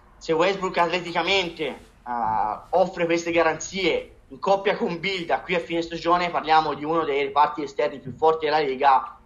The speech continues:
Secondo me, visto che l'Est non ha certo corazzate, parliamo di una squadra che secondo me farà i playoff. E chiudo dicendo che Russell Westbrook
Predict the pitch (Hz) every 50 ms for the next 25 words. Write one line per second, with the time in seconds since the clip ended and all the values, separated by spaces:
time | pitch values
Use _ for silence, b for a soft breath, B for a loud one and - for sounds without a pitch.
0 | _ _ - - 127 117 131 139 135 135 143 151 156 147 117 117 139 135 - 127
1 | 120 123 120 123 139 147 143 - - 120 110 113 117 120 - - 160 160 156 156
2 | 139 127 127 127 143 147 - - 127 117 117 120 123 131 127 - b b b b
3 | b - 139 131 131 139 147 160 160 160 156 156 143 143 143 - - 135 131 127
4 | 127 127 131 131 135 135 - - 131 - - 117 113 113 120 143 143 139 - -
5 | - - 127 123 127 127 127 147 151 160 175 185 180 - - 208 202 - - B
6 | B B B B B B B - - - - - - - - - 135 - - 185
7 | 202 208 185 190 175 165 - - 175 170 165 165 165 185 190 202 170 - - -
8 | 165 170 165 - - - - 135 - - 175 165 139 139 143 143 170 185 180